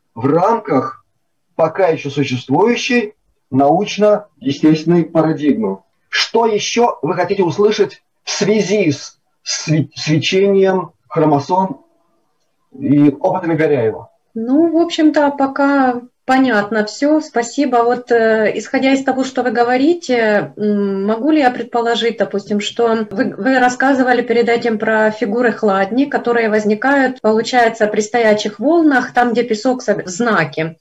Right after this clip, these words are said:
Speaker 2: То есть, получается, там, где волна, там пустоты, а там, где песок, там что получается?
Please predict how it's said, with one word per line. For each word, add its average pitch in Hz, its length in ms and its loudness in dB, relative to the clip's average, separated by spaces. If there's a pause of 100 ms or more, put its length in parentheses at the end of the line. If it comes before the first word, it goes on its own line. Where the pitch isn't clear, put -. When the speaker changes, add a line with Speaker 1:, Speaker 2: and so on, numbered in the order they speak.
(380)
Speaker 2:
То 262 160 2
есть, - 380 -2
получается, 220 840 2
там, 269 300 4
где 233 840 2
волна, 254 520 2 (680)
там 311 460 4
пустоты, 233 840 -2
а 214 120 2
там, 269 220 4
где 269 140 2
песок, 269 460 -2
там 226 180 -4
что 240 260 -4
получается? 180 840 -8